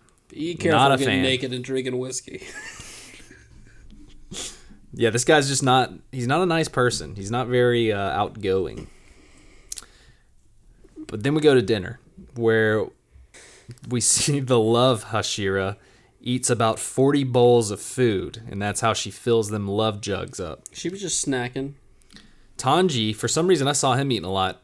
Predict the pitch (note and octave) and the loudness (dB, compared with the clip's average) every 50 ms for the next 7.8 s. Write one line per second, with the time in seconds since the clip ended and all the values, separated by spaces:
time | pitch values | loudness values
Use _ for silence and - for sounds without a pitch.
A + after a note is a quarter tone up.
0 | _ - A2 A2+ A2 G#2+ G2+ F#2+ F#2 F#2+ F#2 - - - - _ - G#2+ F#2+ F#2 | _ -2 0 0 2 2 0 0 -2 -2 -2 -4 -6 -8 -10 _ -10 -8 -6 -4
1 | - - B2 B2 A#2 F#2 G2 D#2+ E2 G2 G#2 G#2+ G#2+ G#2+ G2 F#2 F#2 G2 G2 G#2 | -2 -2 0 0 -2 -2 -4 -4 -4 -2 -2 0 0 0 -2 -2 0 0 0 0
2 | G#2 - - G2 F#2+ G2 F#2+ F#2 F#2+ - - _ _ _ _ _ _ - C#3+ F3 | 0 -2 -4 -6 -6 -6 -8 -10 -10 -12 -16 _ _ _ _ _ _ 0 2 4
3 | E3 C#3 B2 A#2+ A#2 - - - A#2+ A2 G#2 G2 F#2 G2+ G#2 G#2 - - - - | 4 4 4 2 2 -2 -2 -4 -4 -4 -4 -4 -4 -2 -2 -2 -4 -8 -12 -18
4 | - - _ - F3 E3+ E3+ F3 D#3+ D#3+ - F3+ D#3+ - F#3 E3 D#3 C#3+ C3+ - | -20 -18 _ -2 -2 0 0 0 -2 -2 -2 -4 -2 2 2 2 4 2 0 -2
5 | D#3 C#3+ C3+ C3 C#3 B2+ - - C#3+ C3+ C3 A#2+ A2 A#2 - - - C3+ B2 B2 | -4 -4 -4 -4 -6 -6 -4 -2 -2 -2 -2 -4 -6 -10 -14 -10 -8 -6 -6 -4
6 | G#2+ G#2 A2+ A2+ A2 - - - A#2+ A2+ G#2+ G#2+ A2 - A2+ A2 A2+ A2+ B2 A#2+ | -6 -8 -10 -10 -10 -8 -8 -8 -6 -6 -6 -8 -8 -10 -10 -12 -10 -8 -8 -8
7 | A#2 - - - A#2 G2+ - - - - - - C3+ A#2+ - | -8 -10 -12 -12 -12 -10 -10 -12 -14 -14 -10 -10 -12 -12 -12